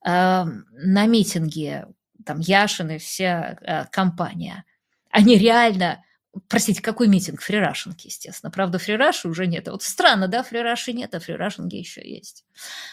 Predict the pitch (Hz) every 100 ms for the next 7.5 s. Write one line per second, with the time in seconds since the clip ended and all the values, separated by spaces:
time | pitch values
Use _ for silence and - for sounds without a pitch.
0 | - 196 175 185 214 208 160 165 - -
1 | 180 - _ _ - - - _ - 190
2 | 190 190 185 233 277 269 202 - 170 85
3 | 156 220 247 240 220 220 220 214 190 -
4 | - 208 185 226 254 233 202 180 202 180
5 | - 185 196 196 254 330 370 226 220 -
6 | 254 247 294 294 214 196 - 190 - 254
7 | 220 175 180 156 147